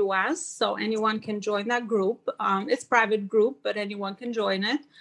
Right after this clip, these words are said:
On Instagram, they can just follow actually the school,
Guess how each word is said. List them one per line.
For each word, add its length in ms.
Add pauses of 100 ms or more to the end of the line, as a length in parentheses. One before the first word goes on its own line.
(540)
On 120
Instagram, 760
they 80
can 180
just 200
follow 500
actually 440
the 140
school, 580